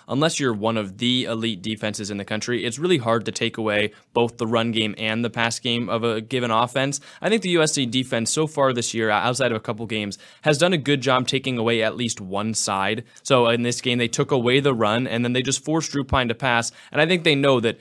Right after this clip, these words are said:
it's gonna be hard for, if they only, the other team only has one side of the ball, it's gonna be hard for them to beat Caleb Williams and Lincoln Riley's offensive output.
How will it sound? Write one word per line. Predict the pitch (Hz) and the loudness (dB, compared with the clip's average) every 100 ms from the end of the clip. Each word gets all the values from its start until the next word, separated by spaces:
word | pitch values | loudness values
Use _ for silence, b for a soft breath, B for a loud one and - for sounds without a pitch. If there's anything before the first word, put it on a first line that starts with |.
| b - | b -6
it's | 131 | -4
gonna | 170 180 | 0 2
be | 160 | 2
hard | 127 131 123 | 4 4 2
for, | - 120 113 107 | 0 2 2 0
if | 110 - | -4 -6
they | 117 120 117 | -2 0 0
only, | 123 139 139 | -2 -2 -2
the | 135 | 2
other | 135 135 | 2 2
team | - 123 | -2 -2
only | 120 | -2
has | 110 113 110 | 0 0 0
one | 110 120 | -2 -2
side | 117 120 113 | 0 0 0
of | 104 | 0
the | |
ball, | 101 107 131 B B - | 0 2 2 B B -8
it's | 123 | -2
gonna | 165 147 | 0 2
be | 123 | 2
hard | 131 120 | 2 2
for | 127 | -2
them | 117 113 110 | 0 0 0
to | 117 | -6
beat | 107 120 117 | -2 -2 -2
Caleb | - 127 110 | -2 -2 0
Williams | 120 120 117 110 | 0 0 0 -2
and | 110 | -2
Lincoln | 113 110 113 | -4 -4 -2
Riley's | 107 110 107 | 0 -2 -4
offensive | 107 113 123 120 | -4 -4 -4 -2
output. | 123 113 - 143 | 0 0 0 -4